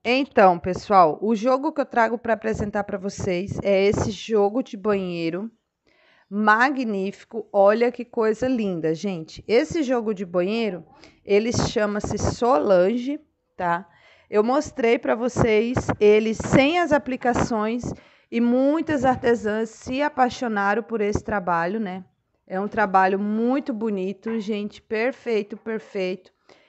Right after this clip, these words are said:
Então, eu resolvi trazer ele hoje pra mostrar pra vocês ele finalizado com todas as aplicações, tá? Então tá, esse jogo de banheiro você encontra a videoaula no canal,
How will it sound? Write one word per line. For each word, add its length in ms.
Então, 800
eu 160
resolvi 400
trazer 380
ele 200
hoje 380
pra 160
mostrar 300
pra 120
vocês 460
ele 180
finalizado 1000
com 200
todas 480
as 140
aplicações, 920
tá? 300
Então 280
tá, 280
esse 340
jogo 260
de 100
banheiro 420
você 280
encontra 420
a 60
videoaula 560
no 160
canal, 720